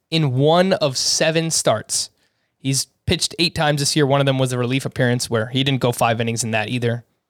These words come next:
Makes sense. It's a relief appearance, whatever. Fastball velocity was down one mile per hour in the start here for Gonsolin. I don't know, Scott. I mean, we keep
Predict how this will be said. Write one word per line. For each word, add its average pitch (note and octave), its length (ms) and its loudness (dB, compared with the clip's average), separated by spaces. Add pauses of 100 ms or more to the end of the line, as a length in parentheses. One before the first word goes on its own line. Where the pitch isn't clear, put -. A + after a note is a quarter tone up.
(100)
Makes D#3 180 -2
sense. A2+ 260 -2
It's - 100 -4
a B2 40 -2
relief A#2 260 0
appearance, A2 360 -8
whatever. A2+ 260 -4 (400)
Fastball F#3+ 360 0
velocity D#3+ 380 2
was C#3+ 100 0
down C#3 260 0
one D3 140 2
mile C3+ 220 2
per - 140 0
hour A#2+ 340 2 (460)
in E3 140 0
the D3 80 2
start C3 240 2
here C3+ 120 0
for - 120 -8
Gonsolin. A#2 500 -4 (720)
I C4+ 80 2
don't F4 80 4
know, E4 140 4
Scott. D3 400 0
I F#3+ 60 2
mean, A3+ 180 2
we B3 80 0
keep C4 320 -2